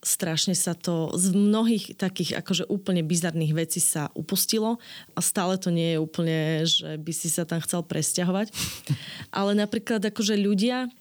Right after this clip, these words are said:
nebolo to úplne, že by sa im to nepáčilo, hoci my, keď si to porovnáme s nami,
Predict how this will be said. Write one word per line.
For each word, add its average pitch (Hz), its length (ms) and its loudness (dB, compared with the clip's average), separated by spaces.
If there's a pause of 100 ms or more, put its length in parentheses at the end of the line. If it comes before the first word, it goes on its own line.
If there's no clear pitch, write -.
(200)
nebolo 233 440 2
to 208 140 -2
úplne, 180 400 0
že 175 300 0
by 180 360 -2
sa - 220 0
im 190 80 4
to 190 160 2
nepáčilo, 185 720 2
hoci 185 720 2 (280)
my, 202 160 4
keď 226 160 0
si - 160 -2
to 220 80 0
porovnáme 196 480 2
s - 160 2
nami, 190 400 2